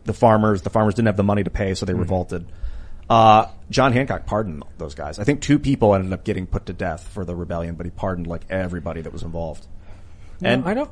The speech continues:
Speaker 2: you know,
Speaker 1: because
Speaker 2: I
Speaker 1: of that, we have a country today. If he'd persecuted those people, we probably wouldn't have.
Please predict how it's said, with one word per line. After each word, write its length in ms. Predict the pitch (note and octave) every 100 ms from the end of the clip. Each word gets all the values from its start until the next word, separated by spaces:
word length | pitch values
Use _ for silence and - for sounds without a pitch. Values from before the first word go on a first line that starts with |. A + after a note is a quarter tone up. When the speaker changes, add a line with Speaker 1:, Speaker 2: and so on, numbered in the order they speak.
| -
Speaker 2:
you 60 |
know, 60 | G#3
Speaker 1:
because 300 | - C3 E3
Speaker 2:
I 40 |
Speaker 1:
of 40 | A#2+
that, 160 | A#2
we 80 | B2
have 120 | A#2+ C3
a 40 |
country 400 | - E3 E3+ B2+
today. 240 | G2+ F2 F2
If 80 |
he'd 200 | B2+ A2
persecuted 680 | - E3 - - B2+ A2+ G#2+
those 160 | G#2+ G2
people, 280 | - A2+ A#2+
we 60 |
probably 280 | G#2 B2+ A2+
wouldn't 260 | A2 C3+ G#2
have. 240 | D#2 E2